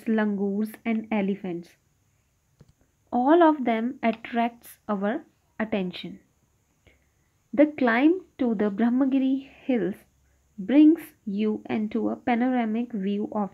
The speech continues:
the entire misty landscape of Coorg.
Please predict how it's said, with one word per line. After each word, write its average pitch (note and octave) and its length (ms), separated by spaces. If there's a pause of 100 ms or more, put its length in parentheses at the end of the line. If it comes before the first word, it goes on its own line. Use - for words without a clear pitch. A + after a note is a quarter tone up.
the A#3 140 (100)
entire A3 520
misty A#3+ 600
landscape G3+ 720
of A3+ 140 (140)
Coorg. G#3 200